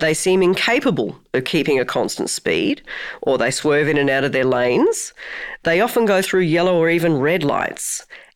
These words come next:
and they can just brake and turn off to a side street with no warning to others because they nearly miss their turn. I'm sure you've all had examples of inattentive drivers. These drivers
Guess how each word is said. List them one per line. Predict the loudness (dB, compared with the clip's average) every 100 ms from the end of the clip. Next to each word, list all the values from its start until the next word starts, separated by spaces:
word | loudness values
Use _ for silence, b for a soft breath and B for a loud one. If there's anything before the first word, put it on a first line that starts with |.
| _
and | -2 2 2 0 -2 -4
they | 0 0
can | 0 0
just | 0 -2 -2
brake | 0 0 0
and | -2 -2
turn | -2 0 0
off | 0
to | -2
a | -4
side | -2 -2 -2
street | 0 -2 0
with | -2
no | 0 2 2 2
warning | 2 2 2 0
to | 0
others | -2 0 -2 -4 -8 -12 B B B
because | -4 -2 -2
they | 0 2
nearly | 2 4 2
miss | 2 0
their | -4
turn. | -4 -2 0 0 -2 -6 _ _ _ _ _ _ -2
I'm | -2
sure | 0 0 2
you've | 2 -2
all | 0 2 2
had | 0 0 0
examples | -2 -2 -2 0 -2 -2
of | -2 -4
inattentive | 0 0 0 -2 -2 -2 -4
drivers. | -4 -4 -6 -8 -10 -14 _ _ -10
These | 0 0 0
drivers | 0 0 0 -2